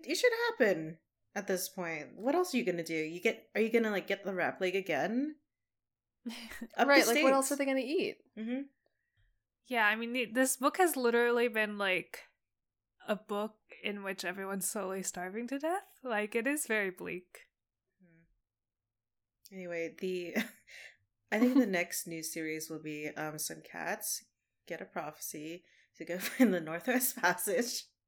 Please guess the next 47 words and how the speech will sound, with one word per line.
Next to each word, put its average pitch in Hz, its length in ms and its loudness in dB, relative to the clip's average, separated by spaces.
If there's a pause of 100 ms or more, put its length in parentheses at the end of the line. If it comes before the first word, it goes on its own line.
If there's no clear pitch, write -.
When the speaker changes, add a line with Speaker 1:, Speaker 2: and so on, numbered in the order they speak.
(300)
Speaker 1:
Um, 285 80 6
Speaker 2:
<laughs> 330 100 10 (2750)
Speaker 1:
my, 185 240 2 (220)
my 214 100 6
Speaker 2:
Uh. 220 40 -2
Speaker 1:
cannibalism 208 680 6
girlies 175 420 2
know 170 480 -4
how 170 140 -4
that 170 380 -2
ends, 175 300 -6
I 160 160 2 (240)
think. 175 420 0 (1160)
Right? 220 320 4
Speaker 2:
<laughs> - 60 -16
I 254 160 6
don't - 40 0
Speaker 3:
Yeah. 247 60 2
Speaker 2:
know. 226 80 8
I 214 300 6
Speaker 1:
I'm, 247 60 8
Speaker 2:
haven't 269 160 12
Speaker 3:
Yes. 208 140 10
Speaker 2:
watched 208 160 8
Speaker 1:
I'm 302 140 12
Speaker 2:
it. 349 40 12
Speaker 1:
not 330 200 12
a 466 40 12
Speaker 3:
Neither 339 120 10
of 220 60 4
that 294 40 6
one. 294 60 10 (200)
Speaker 1:
cannibalism 233 400 10
girly, 180 420 6
so 170 140 -4
I 175 60 0
don't 165 360 2
know. 175 600 0 (580)
I 202 60 2
Speaker 3:
I - 20 4
Speaker 1:
know 240 220 12
Speaker 3:
haven't 226 220 6
watched - 300 0
that 214 160 2
one 175 140 -4
either. 214 420 -4
Speaker 1:
Yeah. 156 200 -8